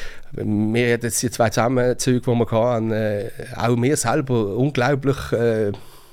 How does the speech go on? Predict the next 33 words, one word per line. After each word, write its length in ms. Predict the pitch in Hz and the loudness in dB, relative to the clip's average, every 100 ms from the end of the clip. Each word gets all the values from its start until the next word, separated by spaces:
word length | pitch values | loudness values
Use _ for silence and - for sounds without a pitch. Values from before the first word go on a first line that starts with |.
| - _ - | -20 _ -4
ja, 140 | 120 | -2
hat 120 | 147 135 | 0 0
mich 100 | - | -2
gefreut 400 | 131 151 175 131 | 0 0 0 -2
und 180 | 117 - - - - - | -4 -8 -18 -16 -6 -2
hat 140 | 131 | 2
auch 80 | 123 | 2
in 120 | 135 | 2
mir 140 | 156 | 2
selber 380 | 165 135 156 151 | 2 0 2 2
Energien 540 | 147 151 143 151 156 147 | 2 0 0 0 2 2
ausgelöst, 600 | 156 139 147 147 - - - - - | 0 0 0 0 -4 -8 -8 -4 0
wie 160 | 139 | 2
ich 80 | 135 | 0
es 80 | 131 | 0
mir 80 | 123 | 2
wünsche, 320 | 135 143 135 | 2 2 -2
in 80 | 117 | 0
der 80 | |
Mannschaft 400 | 120 160 165 151 | 2 2 0 0
drinnen. 260 | 160 123 113 | 2 2 2
Und 200 | 110 - | 0 2
darum, 280 | 131 139 123 | 2 2 0
glaube 300 | 120 123 120 | 0 0 -2
ich, 100 | 113 | 0
eben, 240 | 123 120 | 0 0
haben 120 | 120 | 0
wir 100 | 120 | 0
eine 360 | 117 113 113 123 | 0 0 -2 -2
enorm 280 | 127 131 139 | 0 2 2
gute 280 | 143 135 127 | 2 0 0
Basis. 600 | - 127 - 147 135 - - - - - - - - - - | 0 0 0 -2 -2 -4 -6 -6 -8 -10 -14 -18 -20 -14 -6
Äh, 300 | - 95 | -2 0